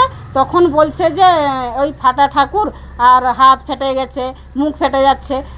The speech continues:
রাখতে নেই, আপনারা একটা কাজ করুন, দুর্গা মন্দির, আপনাদের মন্দির তো দুর্গা মন্দিরে?" মানে, "হ্যাঁ।"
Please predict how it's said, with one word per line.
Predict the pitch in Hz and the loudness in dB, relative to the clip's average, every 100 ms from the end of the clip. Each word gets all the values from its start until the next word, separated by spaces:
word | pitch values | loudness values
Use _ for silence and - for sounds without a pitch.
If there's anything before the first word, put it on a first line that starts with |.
| - | -10
রাখতে | 240 240 233 247 - 285 | -6 -2 -2 0 0 2
নেই, | 311 466 - - | 2 0 -2 -12
আপনারা | 233 254 | -6 -2
একটা | 277 311 | 2 0
কাজ | 302 262 - | 2 0 0
করুন, | 302 403 | 0 2
দুর্গা | 254 277 254 320 | 2 -2 0 0
মন্দির, | 320 311 | 0 -2
আপনাদের | 247 320 330 320 | -2 -2 -2 0
মন্দির | 330 339 339 349 | 0 2 2 0
তো | 392 | -2
দুর্গা | 302 320 349 | -2 0 0
মন্দিরে?" | 403 587 523 247 | 2 0 -2 -4
মানে, | 247 294 | -6 -6
"হ্যাঁ।" | 285 254 | -4 -4